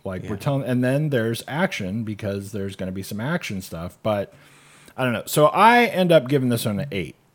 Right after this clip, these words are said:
Speaker 1: Um,
Speaker 2: Wow.
Speaker 1: I, like, I just had, like, a good time.
Speaker 2: Yeah.
Speaker 1: And, uh, you know, if somebody says, "No, it's a four," and says, "Here's all the things wrong with it," I'd probably go, "Yeah, all those things were wrong with it." <laughs> But,
Speaker 2: <laughs> Yeah, you
Speaker 1: but,
Speaker 2: just,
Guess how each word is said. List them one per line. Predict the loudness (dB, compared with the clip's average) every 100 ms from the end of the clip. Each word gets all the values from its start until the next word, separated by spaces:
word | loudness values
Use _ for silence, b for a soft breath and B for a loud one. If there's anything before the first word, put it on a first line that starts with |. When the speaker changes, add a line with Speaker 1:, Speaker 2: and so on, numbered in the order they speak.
| _
Speaker 1:
Um, | -10 -8
Speaker 2:
Wow. | -8 -8 _ -4
Speaker 1:
I, | 0 0 0
like, | 0 0 0
I | -4 0 2
just | 4 4 4 2 -4 -12
had, | -4 -2 0 0
like, | -2 -2
a |
good | 0 0 0
time. | -2 -2 -2 -4
Speaker 2:
Yeah. | -6 0
Speaker 1:
And, | 0 2 2 0 -2 -4
uh, | -2 -2 -2
you | -2 2
know, | 4 2
if | 0 -2
somebody | 0 2 4 2
says, | 2 2 2 2
"No, | 6 6
it's | 6
a | 0
four," | -2 2 6 6 6
and | 4 0 -2
says, | 0 2 2 0 -4 B B B
"Here's | 2 4 6
all | 6 4
the |
things | 2 0 2
wrong | 2 2 2
with | 2 2
it," | 2 0
I'd | -2
probably | 0 2 2
go, | 4 4 4 2 b b b b
"Yeah, | 4 8 8 6
all | 4
those | 2 -2 -4
things | -6 -6
were | -8
wrong | -6 -8
with | -8 -8
it." | -8 -2
<laughs> | 2
But, | 2 2 4 6 6
Speaker 2:
<laughs> | 6
Yeah, | 6 2
you | 6
Speaker 1:
but, | 10 10
Speaker 2:
just, | 8